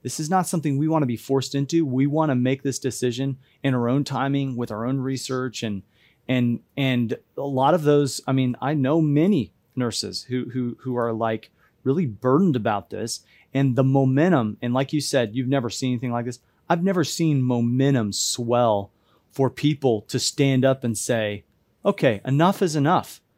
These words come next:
We're, we're not talking about natural immunity. We're not talking about all of these things that they're doing in, in London and, and, and in Tokyo, uh, that are, that are being censored here, but they're, you know, commonly,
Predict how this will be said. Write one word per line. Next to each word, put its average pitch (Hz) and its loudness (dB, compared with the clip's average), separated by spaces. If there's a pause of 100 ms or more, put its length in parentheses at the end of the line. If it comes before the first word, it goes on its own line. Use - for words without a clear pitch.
(260)
We're, 135 2
we're 131 -2
not 147 4
talking 160 0
about 135 2
natural 131 -2
immunity. 113 -2 (200)
We're 131 0
not 147 4
talking 147 0
about 123 2
all 135 6
of 131 -6
these 135 -4
things 135 -2
that 110 -14
they're 117 -4
doing 123 -2
in, 107 -4 (300)
in 113 0
London 127 2
and, 110 -2
and, 117 -4 (120)
and 120 -4
in 107 -4
Tokyo, 127 0 (280)
uh, 120 4
that 123 2
are, 120 0
that 131 0
are 120 2
being 127 2
censored 170 2
here, 170 2
but 120 -4
they're, 147 0 (280)
you 160 -2
know, 120 -2 (380)
commonly, 147 2